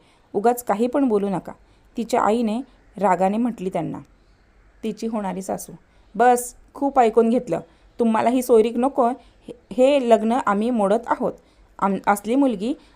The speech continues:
आमच्या घरची सून होण्याच्या लायकीची नाहीये." तिचे वडील, "हेच बोलायला इथं आलात ना तुम्ही?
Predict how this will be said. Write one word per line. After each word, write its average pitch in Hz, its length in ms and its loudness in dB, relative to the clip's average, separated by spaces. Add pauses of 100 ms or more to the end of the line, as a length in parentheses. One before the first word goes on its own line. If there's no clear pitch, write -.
आमच्या 208 320 -2
घरची 233 340 -4
सून 247 240 -4
होण्याच्या 226 380 -2
लायकीची 208 420 0
नाहीये." 233 340 -4 (680)
तिचे 190 220 -6
वडील, 165 280 -6 (520)
"हेच 277 220 4
बोलायला 240 340 4
इथं 220 240 -2
आलात 185 280 2
ना 208 120 -4
तुम्ही? 285 300 0